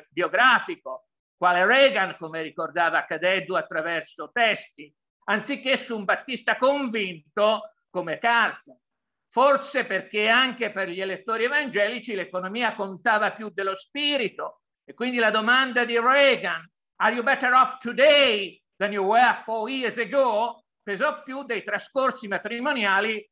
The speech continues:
del candidato repubblicano. Per rovesciare l'asserzione del Vangelo di Matteo, non di sola parola di Dio vive l'elettore,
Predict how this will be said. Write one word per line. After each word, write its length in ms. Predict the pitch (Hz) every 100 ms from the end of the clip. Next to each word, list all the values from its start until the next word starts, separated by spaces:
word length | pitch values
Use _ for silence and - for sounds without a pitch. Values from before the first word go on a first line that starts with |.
| _
del 180 | 185 190
candidato 460 | 175 170 175 165
repubblicano. 880 | 160 151 151 139 147 254 240 196 151 _ _ _ _ _
Per 160 | - 196
rovesciare 1080 | 220 220 - - 269 277 262 240 208 - -
l'asserzione 1160 | 170 - 214 202 - 262 262 226 214 180 - _ _
del 160 | - 180
Vangelo 380 | 196 175 233 226
di 120 | 233
Matteo, 840 | 294 302 - 175 196 233 220 - _ _ _ _
non 240 | 175 262 262
di 120 | 240
sola 340 | - 285 277
parola 380 | - 240 254 262
di 220 | 240 233
Dio 300 | 190 294 302
vive 220 | 262 233 233
l'elettore, 880 | 226 233 - 285 294 247 165 143